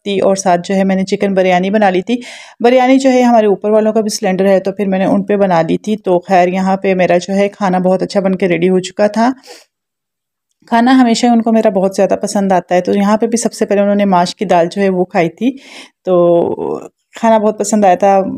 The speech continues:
बहुत मतलब अच्छी गपशप रही, बड़ा मज़ा आया। काफ़ी लेट जो है रात को वो लोग गए थे। और यहाँ पे मैं शेयर करूँगी एक छोटा सा अपनी ये, अ, मेरी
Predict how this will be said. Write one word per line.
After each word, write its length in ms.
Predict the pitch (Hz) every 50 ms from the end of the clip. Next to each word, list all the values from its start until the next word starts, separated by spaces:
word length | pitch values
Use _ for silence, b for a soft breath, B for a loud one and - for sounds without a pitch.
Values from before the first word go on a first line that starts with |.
| - - - 170
बहुत 320 | 185 190 202 208 202 208 - 208 196 - -
मतलब 240 | 190 - 185 185 185 -
अच्छी 280 | - - - - 220 196
गपशप 320 | 202 185 196 - 202 185 180
रही, 240 | 190 185 180 180 180
बड़ा 240 | - - 180 185 180
मज़ा 280 | 180 170 165 - 190
आया। 300 | 185 175 170 175 180 180 156 _ _ _ _ -
काफ़ी 240 | 185 180 180 - 196
लेट 260 | 190 180 175 175 -
जो 100 | - 196
है 80 | 190
रात 220 | 185 180 175 175 _
को 100 | - 185
वो 60 | 180
लोग 160 | 180 175 175 170
गए 140 | - 170 165
थे। 200 | 165 - 220 254
और 460 | 269 - - - - - - - -
यहाँ 300 | 233 226 233 226 247 269
पे 100 | 269 277
मैं 100 | 269 262
शेयर 240 | 254 254 254 240 226
करूँगी 300 | 226 226 220 220 220 -
एक 240 | - - 196 190 190
छोटा 240 | - - 190 196 196
सा 140 | 196 208 196
अपनी 300 | 190 - 190 190 190 185
ये, 180 | 185 180 180 180
अ, 640 | 170 180 185 - _ _ _ _ - 220 - 185
मेरी 260 | 196 196 196 180 190